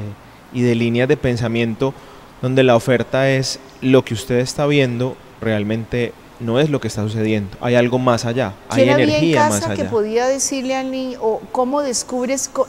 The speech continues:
Speaker 2: esas cosas? ¿Quién hay en casa? ¿Un papá, una mamá, alguien que, nada?
Speaker 1: No, antes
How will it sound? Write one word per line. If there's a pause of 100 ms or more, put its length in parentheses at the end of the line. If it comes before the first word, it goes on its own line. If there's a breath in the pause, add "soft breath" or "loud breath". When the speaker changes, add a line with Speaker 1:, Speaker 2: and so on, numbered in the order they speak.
Speaker 2:
esas
cosas?
¿Quién
hay
en
casa?
¿Un
papá,
una
mamá,
alguien
que, (640)
nada? (120)
Speaker 1:
No, (100)
antes